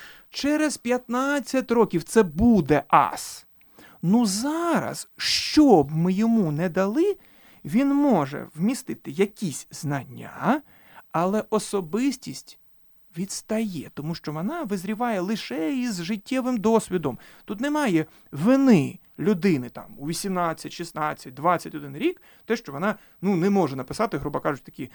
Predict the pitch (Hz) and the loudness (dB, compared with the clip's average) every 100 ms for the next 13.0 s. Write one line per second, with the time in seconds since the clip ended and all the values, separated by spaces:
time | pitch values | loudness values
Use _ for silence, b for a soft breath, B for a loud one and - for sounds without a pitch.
0 | B - 160 156 208 151 131 170 - - | B -8 0 6 6 6 2 0 0 -12
1 | 110 113 131 - 147 - 175 147 139 127 | -16 -14 -12 -4 -4 -2 0 0 -2 -6
2 | 123 B B 170 160 139 - - _ _ | -8 B B -2 0 0 -4 -18 _ _
3 | _ _ _ _ _ _ _ 147 233 - | _ _ _ _ _ _ _ 0 0 0
4 | 139 139 - 269 262 349 190 - 147 - | -6 -6 0 0 4 2 2 -2 -8 -4
5 | - 240 247 135 107 - b b 170 170 | 2 6 6 4 0 -12 b b 0 2
6 | 160 131 - 294 359 202 147 123 - 143 | 0 -4 -4 0 0 -2 -4 -10 -10 -12
7 | 135 _ B B 156 180 - 151 156 165 | -12 _ B B -6 -4 -4 -6 -4 -2
8 | 139 135 - 131 143 151 147 147 143 127 | -4 -6 -12 -12 -8 -8 -8 -10 -10 -14
9 | - 147 - 302 - - 165 147 143 247 | -14 -16 -6 -4 -4 -8 -12 -10 -8 -2
10 | 185 202 165 - 139 175 113 143 147 320 | 0 2 0 -4 -2 0 0 -4 0 2
11 | 294 196 - B B 190 226 - 180 135 | 2 0 -4 B B -2 -2 -4 -4 -6
12 | 160 170 - 139 131 240 381 202 170 | -8 -12 -8 -10 -4 2 2 2 -2